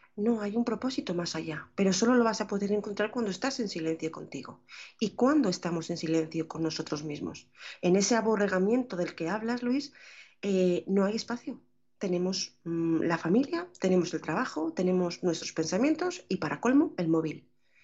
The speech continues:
¿Cuándo estamos en silencio con nosotros? Y yo he pasado el fin de semana en soledad y me ha sido muy complicado cuando ya he apagado l-, los ruidos externos, apagar el interno,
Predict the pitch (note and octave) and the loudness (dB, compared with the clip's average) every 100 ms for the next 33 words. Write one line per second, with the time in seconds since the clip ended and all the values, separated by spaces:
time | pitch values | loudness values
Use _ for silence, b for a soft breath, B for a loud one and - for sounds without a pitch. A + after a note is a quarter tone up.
0 | B B B - A#3 B3 G#3+ F#3+ - G3 | B B B 0 2 2 0 -4 -6 -6
1 | F#3 F3 F3 F3 F3 E3 E3 E3 E3 D#3+ | -6 -6 -8 -6 -6 -6 -8 -8 -8 -8
2 | D#3+ - - - _ B B B - D#3 | -12 -14 -18 -20 _ B B B -6 0
3 | F3 G3+ G3 G#3+ G#3 - F3+ F3+ - F#3+ | 2 0 -2 0 -2 0 -2 -2 0 2
4 | F#3 F3+ F#3 F3+ F3 A#3 - - E3 E3 | 4 2 2 0 0 -2 -4 -6 -4 -4
5 | - G3+ F#3+ F#3 G#3+ B3 - G3+ F#3 F3 | -4 -2 2 4 4 4 2 -2 -2 -4
6 | E3 G3 A#3+ F#3+ E3 E3 F3 F#3 F#3 F#3 | -2 0 0 2 2 2 0 0 0 0
7 | F#3 F3+ D#3+ D#3+ - F3 E3 F3+ F#3+ - | 0 -2 -6 -8 -2 -2 0 -2 -4 -6
8 | F#3 - E3 F#3+ D#4+ - B B B E3+ | -8 -4 -2 0 -2 -4 B B B -8
9 | E3 D#3 E3 E3+ D#3+ D#3 G#3+ A3 D#3 | -4 -2 0 0 -2 -4 -4 -4 -8